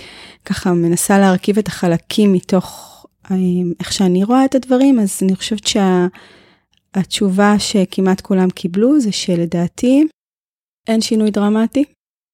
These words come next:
בעיקר מכיוון שהבחירה הזאת היא בחירה שהיא צריכה להיות בחירה מאוד פנימית,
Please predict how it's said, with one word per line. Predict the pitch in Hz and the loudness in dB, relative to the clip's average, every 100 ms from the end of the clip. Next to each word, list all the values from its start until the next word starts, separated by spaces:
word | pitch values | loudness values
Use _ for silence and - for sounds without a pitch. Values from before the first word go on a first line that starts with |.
| - | -8
בעיקר | 185 196 185 - - 240 240 233 | -2 -2 -2 -6 0 2 4 4
מכיוון | 208 - 190 196 196 | 2 0 0 2 2
שהבחירה | 196 - 190 185 180 175 180 170 - - - - 202 185 214 | 0 0 0 2 2 2 0 -2 -6 -6 -4 -4 -4 0 2
הזאת | 196 175 | 2 0
היא | 175 | -4
בחירה | - - 175 180 | -6 -4 -2 -2
שהיא | - - 175 165 160 160 170 165 160 - | -2 0 2 4 4 2 0 -4 -8 -12
צריכה | - - 185 196 | -6 -2 0 2
להיות | 185 185 | 2 2
בחירה | - 180 180 | -4 -4 -2
מאוד | 175 185 | -2 -2
פנימית, | - 180 170 190 247 - | -2 0 2 2 0 -8